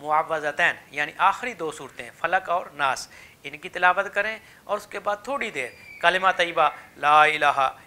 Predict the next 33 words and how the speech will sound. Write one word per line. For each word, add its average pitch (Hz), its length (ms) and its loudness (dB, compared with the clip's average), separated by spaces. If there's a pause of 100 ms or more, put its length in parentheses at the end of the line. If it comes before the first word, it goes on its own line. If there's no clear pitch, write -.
(100)
इल्लल्लाहु 156 600 0
मुहम्मदुर 160 720 -6
रसूलुल्लाह 127 480 -10 (320)
सल्लल्लाहु 147 960 -4
अलैहि 131 180 -8
वसल्लम 170 380 -10
दुरूद 147 240 -12
शरीफ 139 200 -14
के 151 140 -10
साथ - 640 -8
इसका 175 280 -2
वजीफ़ा 196 400 2
करें। 214 280 0 (480)
और 247 240 4 (100)
उसके 226 380 -8
बाद 202 420 0
जब 180 280 -6
दुआ 143 320 -6
मांगने 151 360 -4
लगें 127 280 -8 (340)
तो 147 100 -12
पहले 143 340 -10 (120)
इसाले 123 400 -10
सवाब 120 340 -12
करें 196 220 -4 (340)
नबी 147 220 -10
करीम 190 260 -14
सल्लल्लाहु 196 360 -10
अलैहि 196 140 -2
वसल्लम 190 240 -10
की 202 140 -16
खिदमत 185 380 -10
में 226 160 -12